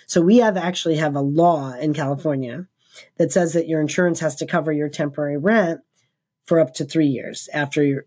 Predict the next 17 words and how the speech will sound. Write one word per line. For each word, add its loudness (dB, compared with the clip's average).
a 0
wildfire. -2
Well, -2
they 2
don't 2
have -2
that -2
law 0
in 0
Hawaii. -2
And 2
so -2
a -2
lot 2
of 0
people 0
there 0